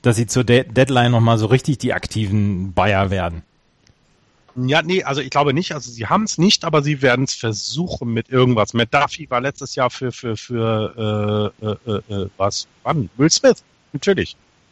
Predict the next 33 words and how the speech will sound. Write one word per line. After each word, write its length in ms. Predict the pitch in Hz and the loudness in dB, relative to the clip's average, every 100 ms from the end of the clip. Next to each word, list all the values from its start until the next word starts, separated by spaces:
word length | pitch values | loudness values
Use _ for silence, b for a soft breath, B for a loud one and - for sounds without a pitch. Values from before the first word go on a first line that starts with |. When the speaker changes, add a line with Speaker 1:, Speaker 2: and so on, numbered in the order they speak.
| - | 0
Speaker 2:
Ähm, 440 | 135 127 120 123 | 4 4 2 0
haben 100 | 131 | -2
sie 80 | 127 | 0
Matt 200 | 123 117 | 0 0
Duffy 340 | 123 135 196 185 | -2 -4 -6 -8
an 100 | 131 123 | -6 -6
einen 340 | 120 117 113 | -8 -8 -10
drei 180 | - 107 | -10 -8
B 180 | 107 123 | -8 -8
Prospect 540 | 143 - 165 - 160 - | -10 -10 -10 -10 -14 -14
abgegeben 520 | - - 139 139 139 | -18 -16 -8 -8 -6
oder 260 | 101 95 71 | -8 -10 -10
einen 120 | 92 | -16
drei 200 | - 101 | -12 -12
B 260 | 104 110 - | -6 -6 -8
sogar, 300 | - 107 87 82 _ | -12 -8 -8 -8 _
der 100 | 95 | -8
Major 320 | 87 127 165 | -2 -2 0
League 140 | 123 - | -2 -4
gespielt 340 | 95 - 98 | -8 -8 -6
hat. 140 | 139 - _ B B _ | -6 -6 _ B B _
Das 180 | 117 - | -2 0
fehlt 300 | 139 165 - | 4 2 2
jetzt. 220 | 92 - | -6 -10
Also 140 | - 101 | -12 -12
ja, 320 | 98 95 170 | -2 0 0
klar, 320 | - 117 156 | 0 0 0
aber 180 | 131 - | -2 0
irgendwie 500 | 170 175 190 156 117 | 4 6 4 2 0
werden 260 | 113 143 | 2 2
sie 100 | 139 | 0
was 160 | 123 - | -2 -6
probieren. 480 | _ 110 117 101 | _ -16 -8 -8